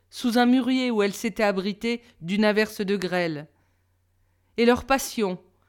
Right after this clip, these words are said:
né avec la soudaineté de l'éclair par cette nuit orageuse. Son retour au village,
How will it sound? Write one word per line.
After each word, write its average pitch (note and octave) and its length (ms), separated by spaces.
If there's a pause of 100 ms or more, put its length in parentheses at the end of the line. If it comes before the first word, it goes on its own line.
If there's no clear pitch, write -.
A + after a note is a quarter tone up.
(260)
né C4+ 200
avec A3+ 320
la G#3+ 100
soudaineté A3+ 640
de G3+ 100
l'éclair G3 560
par F3+ 140
cette F#3 240
nuit G3 180
orageuse. E3 720 (1040)
Son G#3 240
retour G3+ 320
au G3+ 60
village, F3+ 580